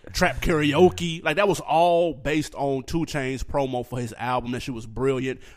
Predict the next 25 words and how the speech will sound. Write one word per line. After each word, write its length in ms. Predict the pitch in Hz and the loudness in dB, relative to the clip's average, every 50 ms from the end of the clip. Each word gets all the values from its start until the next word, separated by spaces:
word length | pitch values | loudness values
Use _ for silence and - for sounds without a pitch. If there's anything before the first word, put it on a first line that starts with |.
| - - - | -20 -12 -6
There's 200 | - 131 117 113 | -4 -4 -4 -4
no 240 | 120 120 147 175 160 | -2 2 4 4 4
fucking 440 | - - - 160 - - 151 135 139 | 4 2 0 0 0 0 -4 -2 -2
way 100 | 147 139 | 0 0
he's 140 | 147 120 | -2 -2
gonna 160 | - 123 113 - | -4 -8 -10 -8
top 360 | - - 147 156 156 - 147 | -4 -2 0 0 0 -2 -4
it, 100 | 135 127 | -4 -4
and 100 | 127 127 | -4 -6
he 80 | 123 | -6
shouldn't 300 | 120 - 156 127 117 113 | -6 -4 -6 -6 -6 -8
try. 420 | - - 139 143 147 147 147 139 135 | -8 -4 0 2 2 2 2 0 0
He 80 | 139 | -2
should 160 | 135 - 143 - | -4 -4 -6 -6
just 160 | 139 113 113 | -8 -8 -8
be 180 | 135 139 - - | -10 -10 -6 -2
innovative, 720 | 156 170 165 156 135 123 143 143 143 139 143 139 - - - - - _ - - | 0 0 0 0 -2 -2 0 0 0 0 -2 -4 -6 -10 -20 -20 -20 _ -14 -10
and 100 | 139 143 | -8 -6
if 220 | 139 123 151 - | -6 -6 -6 -8
it 100 | 131 127 | -8 -4
happens 320 | - 143 147 - 147 123 - | 0 0 0 0 -2 -8 -10
to 60 | - - | -10 -8
pop, 380 | - - 156 156 - - - | -4 -2 -2 -2 -2 -4 -8
then 140 | 131 120 131 | -14 -12 -8
cool. 480 | - - 151 151 135 117 107 95 - | -4 0 0 2 0 0 -4 -8 -12